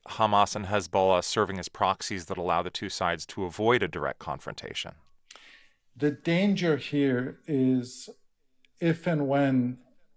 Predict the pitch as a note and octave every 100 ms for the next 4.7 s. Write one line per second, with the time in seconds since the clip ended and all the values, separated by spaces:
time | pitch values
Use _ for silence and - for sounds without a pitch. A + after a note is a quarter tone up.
0 | _ D3+ C3+ B2+ C3 C3 D3 B2+ - -
1 | C#3+ C#3+ C#3+ - C3+ B2+ A#2+ A#2 A#2+ -
2 | - _ _ - C#3 C#3 D3 E3 F3 D#3+
3 | B2+ _ - F3 F#3 D#3+ D3 B2 - -
4 | C3 B2 - - A#2 G#2